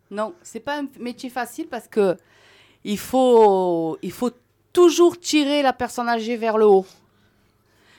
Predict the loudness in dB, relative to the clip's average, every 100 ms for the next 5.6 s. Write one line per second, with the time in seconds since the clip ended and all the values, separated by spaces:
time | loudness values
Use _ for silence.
0 | _ -4 -2 0 0 0 -2 2 2 2
1 | -4 -20 -12 -8 -8 _ 0 0 -2 -4
2 | -4 -4 -6 -8 -8 -10 _ _ _ _
3 | _ _ -4 0 2 4 2 -2 -6 -2
4 | -2 -2 -6 -2 -2 -2 0 0 2 0
5 | -2 -4 -4 -2 -4